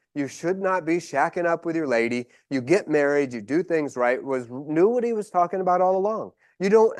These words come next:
you actually do not get a stronger marriage, a stronger relationship by seven, eight years of,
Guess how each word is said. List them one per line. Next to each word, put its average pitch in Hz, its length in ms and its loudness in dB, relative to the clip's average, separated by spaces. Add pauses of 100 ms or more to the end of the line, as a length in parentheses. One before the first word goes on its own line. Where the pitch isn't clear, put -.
(120)
you 196 160 0
actually 208 380 -2
do 175 180 0
not 190 420 2
get 196 240 -2
a 165 60 -2
stronger 180 480 0
marriage, 151 380 0
a 147 80 -8
stronger 165 420 -2
relationship 127 760 -2 (340)
by 139 140 2
seven, 175 680 0
eight 165 340 0
years 151 420 -2
of, 127 240 0